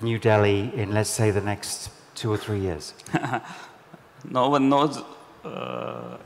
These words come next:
Speaker 2: and it's, as I always say, that those who claim that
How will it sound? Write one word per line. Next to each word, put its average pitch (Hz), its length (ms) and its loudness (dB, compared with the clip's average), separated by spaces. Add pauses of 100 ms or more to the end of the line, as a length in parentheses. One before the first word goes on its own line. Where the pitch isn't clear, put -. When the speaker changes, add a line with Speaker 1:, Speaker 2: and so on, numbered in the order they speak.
Speaker 2:
and 120 320 -6
it's, 123 340 -4 (1400)
as 127 220 -2
I 135 60 6
always 139 420 2
say, 139 220 -2
that 135 280 0
those 135 300 4
who 139 140 -2
claim 131 600 2 (440)
that 131 200 -6